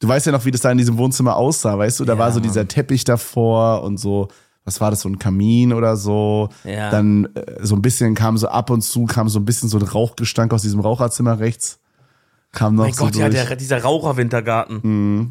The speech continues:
Speaker 1: da war so ein
Speaker 2: Ja.
Speaker 1: kleiner Wintergarten, wo mal geraucht wurde.
Speaker 2: Boah, Digga,
Speaker 1: Und,
Speaker 2: das war so eine
Speaker 1: äh,
Speaker 2: Peakzeit, Mann.
Speaker 1: wo Sandy dann immer irgendwelche Sachen geraucht hat, so irgendwie diese, diese, wie hießen die, diese, diese Heats oder so.
Speaker 2: Ja, diese elektrische.
Speaker 1: Die so nach Arsch riechen.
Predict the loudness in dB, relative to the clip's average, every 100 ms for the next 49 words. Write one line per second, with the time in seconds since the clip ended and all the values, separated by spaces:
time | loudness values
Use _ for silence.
0 | -4 -2 0 2 0 0 2 2 0 0
1 | 0 -2 -2 -2 -4 -2 0 2 2 -2
2 | _ -20 -16 -16 -16 -16 -18 -4 0 2
3 | 2 2 0 2 2 2 0 -2 -4 -10
4 | -12 -10 -10 -12 -14 _ _ _ -4 -2
5 | 0 0 2 2 2 2 0 0 0 0
6 | 0 0 0 0 0 -2 0 -2 0 -2
7 | 0 0 0 0 0 0 0 0 0 -4
8 | -12 -6 -2 -2 -2 -2 -4 -2 -2 0
9 | 0 -2 -2 -2 0 0 0 0 0 2
10 | 2 0 -2 -10 -6 -4 -4 -4 -6 -4
11 | -6 -8 -8 -6 -6 -2 0 2 2 0
12 | 0 0 0 0 0 0